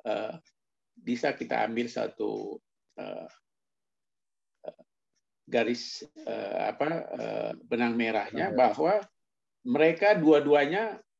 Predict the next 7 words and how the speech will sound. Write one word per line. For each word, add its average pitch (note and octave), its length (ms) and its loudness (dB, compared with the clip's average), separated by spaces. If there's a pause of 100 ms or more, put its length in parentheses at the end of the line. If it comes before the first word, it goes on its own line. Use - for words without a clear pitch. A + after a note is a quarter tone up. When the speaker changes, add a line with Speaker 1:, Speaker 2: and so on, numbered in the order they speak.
Speaker 1:
eh, C#3 180 -2
mela-, D3 460 0
eh, B2+ 240 0
melaksanakan C3+ 800 0
itu C#3 240 -2
dalam C3 320 4
ketaatan, A#2+ 680 -2